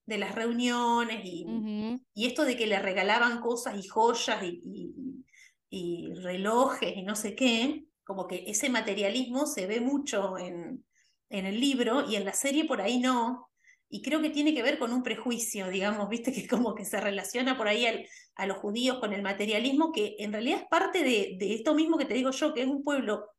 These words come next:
Speaker 1: muy sufrido, eh, al que le han pasado un montón de cosas y que en realidad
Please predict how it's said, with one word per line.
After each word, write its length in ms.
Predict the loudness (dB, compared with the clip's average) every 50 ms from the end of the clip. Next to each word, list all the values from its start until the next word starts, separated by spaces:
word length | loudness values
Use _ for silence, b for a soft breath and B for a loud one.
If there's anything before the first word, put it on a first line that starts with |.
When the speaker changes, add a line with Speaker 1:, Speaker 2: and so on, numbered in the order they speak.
| _ -6
Speaker 1:
muy 300 | 0 2 4 4 4 4
sufrido, 800 | 2 0 -2 -2 0 0 2 2 2 0 0 -2 -4 -6 -12 -18 _ _ _ _ _ _ _ -8
eh, 180 | -6 -6 -4
al 220 | -4 -2 -4 -4 -4
que 100 | -4 0
le 100 | 2 2
han 120 | 4 4
pasado 280 | 4 4 4 6 6 6
un 60 | 6
montón 280 | 6 4 4 4 4
de 120 | 4 2 0
cosas 400 | 0 0 0 0 -2 -2 -2 -4
y 80 | -4
que 80 | -2 -2
en 80 | 0 0
realidad 300 | 0 0 2 2 2